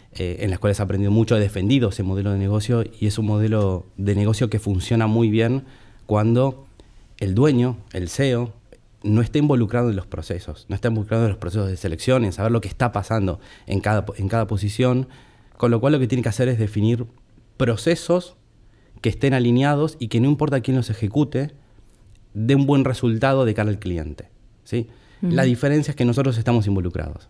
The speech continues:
Speaker 1: Entonces, podemos no solamente saber cuántas veces a-, se habló con un candidato, sino qué se habló, qué se dijo, cuáles son las motivaciones reales, por qué lo estamos presentando en un proceso de selección.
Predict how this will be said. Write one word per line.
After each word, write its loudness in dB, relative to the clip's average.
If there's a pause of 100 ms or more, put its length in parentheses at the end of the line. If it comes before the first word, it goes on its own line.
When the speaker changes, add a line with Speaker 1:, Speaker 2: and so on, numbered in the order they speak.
(160)
Speaker 1:
Entonces, -2 (320)
podemos 2
no 2
solamente 0
saber -2 (440)
cuántas 2
veces -2
a-, -6
se -2
habló 2
con 4
un 4
candidato, 0 (140)
sino 0
qué 2
se -2
habló, -6 (160)
qué -4
se -4
dijo, -6 (360)
cuáles 2
son 0
las 0
motivaciones -2
reales, -4 (380)
por 2
qué 2
lo -2
estamos 0
presentando -2
en 2
un 0
proceso -2
de -4
selección. -6